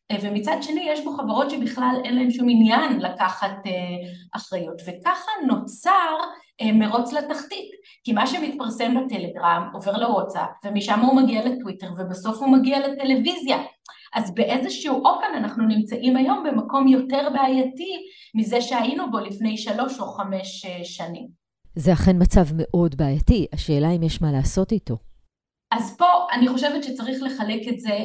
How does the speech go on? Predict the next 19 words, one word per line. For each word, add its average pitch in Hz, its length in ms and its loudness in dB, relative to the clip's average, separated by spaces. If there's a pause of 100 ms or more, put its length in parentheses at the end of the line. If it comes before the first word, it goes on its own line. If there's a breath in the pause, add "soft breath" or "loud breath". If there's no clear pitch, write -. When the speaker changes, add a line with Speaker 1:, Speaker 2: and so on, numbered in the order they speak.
(220)
Speaker 1:
לשני 190 380 -6
חלקים. - 540 -14
הדבר 208 300 -4
הראשון 247 800 0
הוא 214 100 -6
שכן, 220 800 -4 (340 loud breath)
יש 226 280 0
דברים 240 340 -2
שאפשר 214 520 -4
לעשות. 208 540 -4
הרי 190 340 -4
מה 240 140 2
שקורה 240 380 -8
ברשתות 247 540 -6
החברתיות 208 680 -8 (140)
הוא 202 140 -10
לא 294 200 2
מכת - 480 -6
גורל 185 500 2